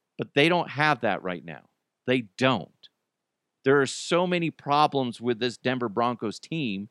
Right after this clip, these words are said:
it makes your head spin. Whether you look at the defense and, and just like, "What, what the hell is going on with this defense?" It is full of holes. I made the comparison to say,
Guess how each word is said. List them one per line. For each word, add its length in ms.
it 100
makes 260
your 100
head 260
spin. 360
Whether 360
you 160
look 240
at 160
the 80
defense 720
and, 320
and 280
just 240
like, 200
"What, 360
what 180
the 80
hell 280
is 240
going 320
on 180
with 140
this 260
defense?" 520
It 120
is 160
full 400
of 80
holes. 540
I 60
made 200
the 80
comparison 640
to 80
say, 380